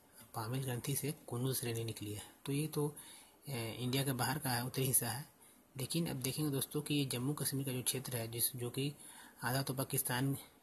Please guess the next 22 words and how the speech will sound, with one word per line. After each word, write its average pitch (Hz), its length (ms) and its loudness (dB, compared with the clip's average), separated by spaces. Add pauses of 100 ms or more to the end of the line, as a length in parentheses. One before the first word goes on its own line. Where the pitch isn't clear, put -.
(140)
पीओके 120 320 0
है 143 220 0 (240)
या 120 140 -6
पाकिस्तान 123 500 0
के 127 120 -2
अधिकृत 127 360 -2
है, 180 200 -4 (480)
और 113 240 -2
जो 113 120 -2
आधा 113 360 0
बचा 123 240 0
हुआ 120 200 0
है, 160 160 -2
जो 120 100 -4
हम 117 220 -6
लोग, 120 180 -2 (540)
इस 123 100 0
पर 120 320 -2 (640)
भारत 117 160 0
का - 120 -2
अधिकार 120 360 4
है। 165 200 -2